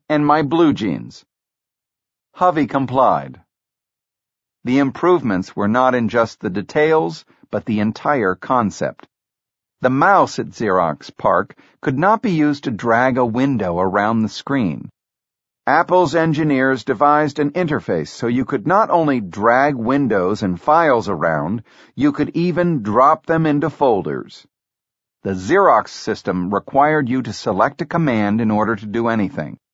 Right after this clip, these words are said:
ranging from resizing a window to changing the extension that located a file. The Apple system transformed the desktop metaphor into virtual reality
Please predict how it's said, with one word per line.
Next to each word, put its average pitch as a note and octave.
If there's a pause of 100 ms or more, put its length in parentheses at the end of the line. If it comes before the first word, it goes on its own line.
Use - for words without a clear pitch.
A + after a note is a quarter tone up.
(240)
ranging A2+
from G2+ (260)
resizing A2
a A#2
window A#2+ (200)
to D#3
changing D3+
the D3
extension C#3+
that A#2+
located A2
a B2
file. A2 (800)
The G#2+
Apple D3
system C#3+
transformed E3
the F3
desktop C#3
metaphor G2
into G#2
virtual D#3
reality G#2